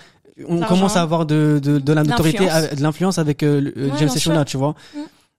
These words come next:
Speaker 1: Et mais, mais, mais c'est, c'est,
Speaker 2: Et ensuite,
Speaker 1: c'est,
Speaker 2: le
Speaker 1: c'est
Speaker 2: pouvoir,
Speaker 1: totalement ça,
Speaker 2: ouais,
Speaker 1: tu
Speaker 2: c'est
Speaker 1: vois.
Speaker 2: ça.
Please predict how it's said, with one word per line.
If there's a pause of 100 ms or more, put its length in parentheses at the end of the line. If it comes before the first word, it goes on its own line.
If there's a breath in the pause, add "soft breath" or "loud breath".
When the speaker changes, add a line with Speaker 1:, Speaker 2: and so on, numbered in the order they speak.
(140)
Speaker 1:
Et
mais,
mais, (320 loud breath)
mais
c'est,
c'est,
Speaker 2:
Et
ensuite,
Speaker 1:
c'est,
Speaker 2:
le
Speaker 1:
c'est
Speaker 2:
pouvoir,
Speaker 1:
totalement
ça,
Speaker 2:
ouais,
Speaker 1:
tu
Speaker 2:
c'est
Speaker 1:
vois.
Speaker 2:
ça.